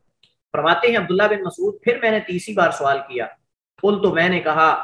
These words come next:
सुम्मा अय्यु, फिर इसके बाद कौन सा अजीम गुनाह है अल्लाह के रसूल? तो आपने फरमाया, अन तुजानिया हलीलत जारिका, कि तू अपने पड़ोसी की बीवी के साथ बदकारी करे, तू अपने पड़ोसी की बीवी के साथ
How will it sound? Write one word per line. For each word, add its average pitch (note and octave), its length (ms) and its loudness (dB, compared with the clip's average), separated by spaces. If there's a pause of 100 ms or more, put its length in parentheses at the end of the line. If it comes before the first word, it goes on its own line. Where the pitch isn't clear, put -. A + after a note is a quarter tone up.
(340)
सुम्मा F#3+ 320 0
अय्यु, D#3+ 380 2 (440)
फिर A3+ 120 6
इसके A3 260 0
बाद F3+ 280 2
कौन F3+ 240 -4
सा D#3+ 160 2
अजीम D#3 300 -2
गुनाह D#3 280 -2
है D3 100 -2
अल्लाह D3 160 0
के D3 100 -6
रसूल? D3+ 320 -4 (400)
तो D3+ 40 0
आपने D#3 240 2
फरमाया, D#3 380 4
अन E3 260 0 (100)
तुजानिया E3 640 2 (520)
हलीलत D#3 540 0
जारिका, D#3+ 480 0 (460)
कि E3 80 -4
तू E3+ 220 0 (600)
अपने E3 340 -4
पड़ोसी D#3 500 -2
की F#3+ 220 -8
बीवी D#3 340 -4
के F3 140 -4
साथ D#3 320 2
बदकारी C3+ 420 0
करे, A2+ 200 -8 (840)
तू C#3 60 -4
अपने C#3+ 260 -4
पड़ोसी C#3+ 440 0
की F3+ 160 -4
बीवी D3+ 300 0
के F3 120 0
साथ D3 340 2